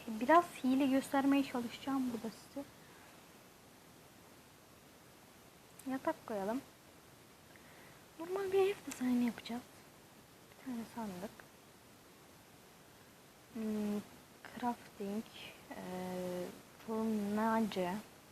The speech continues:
Bu crafting değil ha, onu da alalım. Fırıncı arkadaşlar, fırın sanırsam farklı bir dil. Ama onları bak, tam da buraya koyacağız.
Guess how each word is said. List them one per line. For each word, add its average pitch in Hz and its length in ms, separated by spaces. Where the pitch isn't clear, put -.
Bu - 180
crafting 240 420
değil 240 160
ha, 226 280
onu 233 180
da 220 40
alalım. 202 320
Fırıncı 359 500
arkadaşlar, - 480
fırın 349 200
sanırsam 339 460
farklı 214 380
bir 202 80
dil. 190 120
Ama 269 160
onları 269 320
bak, 233 60
tam 262 220
da 226 120
buraya 196 200
koyacağız. 190 380